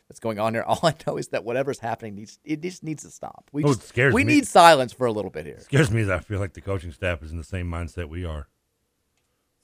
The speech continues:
Speaker 2: They have no idea what's going on. <laughs>
Speaker 1: You joke, but, like, the more that this stuff happens, the, the, the more that this comes out there, the more that that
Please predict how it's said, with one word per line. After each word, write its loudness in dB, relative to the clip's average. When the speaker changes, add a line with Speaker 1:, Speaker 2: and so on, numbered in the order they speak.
Speaker 2:
They 0
have -6
no -2
idea -4
what's -14
going -4
on. -4
<laughs> -20
Speaker 1:
You 2
joke, 6
but, 6
like, 4
the 4
more 6
that 0
this 0
stuff 6
happens, 4
the, -6
the, -2
the -2
more 4
that 2
this -2
comes -4
out 4
there, 2
the 2
more 6
that -2
that 6